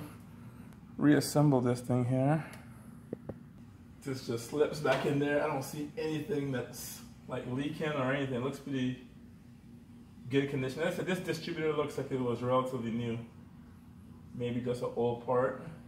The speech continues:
That igniter in there looks like a factory part though, N E C.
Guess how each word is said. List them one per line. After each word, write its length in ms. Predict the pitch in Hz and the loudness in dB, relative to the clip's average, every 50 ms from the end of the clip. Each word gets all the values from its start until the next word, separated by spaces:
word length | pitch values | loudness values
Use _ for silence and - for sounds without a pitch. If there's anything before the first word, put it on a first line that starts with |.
| - - - - - - - - - - - - - - - - - - - - - - - - - - - - | -18 -20 -18 -18 -18 -18 -18 -18 -20 -20 -18 -18 -18 -18 -18 -18 -18 -18 -18 -18 -18 -18 -18 -18 -18 -16 -10 -2
That 260 | 113 127 135 135 - 135 | 2 2 2 4 4 2
igniter 680 | 131 127 131 131 131 135 139 139 143 143 139 - - | 0 2 2 2 2 2 2 2 2 2 2 0 0
in 160 | 123 123 120 | -2 -2 0
there 200 | 123 123 127 123 | 0 0 0 2
looks 240 | 120 120 113 117 - | 2 2 0 0 -2
like 120 | 127 - | -4 -2
a 80 | 120 113 | -2 -4
factory 500 | - - - 120 117 117 117 - 120 113 | -2 0 0 2 2 2 0 -2 -6 -8
part 440 | - - - 127 117 113 - - 113 | -6 -2 0 2 2 2 0 -4 -2
though, 260 | 107 107 107 107 117 - - - 123 | 0 0 0 0 -2 -10 -12 -10 -6
N 200 | 120 117 117 117 | -4 -4 -2 -2
E 120 | 117 110 110 | -4 -4 -6
C. 400 | - - - 120 113 110 113 | -6 -8 -8 -6 -6 -6 -8